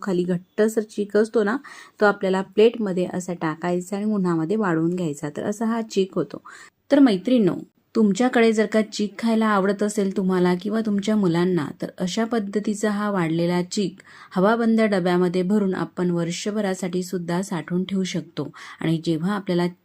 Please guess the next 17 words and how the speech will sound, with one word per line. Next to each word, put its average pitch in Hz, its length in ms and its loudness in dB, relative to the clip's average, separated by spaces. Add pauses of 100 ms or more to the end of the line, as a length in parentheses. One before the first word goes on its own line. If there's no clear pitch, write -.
(180)
चीक 202 260 -8
खावंसं 180 440 0
वाटलं, 214 360 -2 (100)
तेव्हा 180 320 2 (580)
या 220 180 2
चिकापासून 175 640 -2
वाढलेला 151 420 -2
आपण 160 320 -4 (100)
चीक - 160 -6 (100)
करून 185 260 0
घेऊ 180 260 -2
शकतो. - 500 -8 (520)
तर 190 200 4 (320)
आता - 200 -2
हा 220 220 0
चीक 208 380 -4
मी 185 180 2